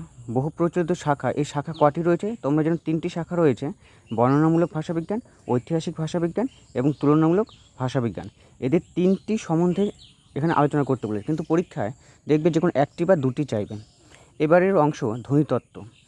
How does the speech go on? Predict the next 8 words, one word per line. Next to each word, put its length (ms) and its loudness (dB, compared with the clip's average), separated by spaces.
ধ্বনিতত্ত্ব 440 0
থেকে 160 0
যে 200 2
প্রশ্নগুলি 400 -2
গুরুত্বপূর্ণ 560 0
তা 160 0
হলো 160 0
গুচ্ছ 480 -2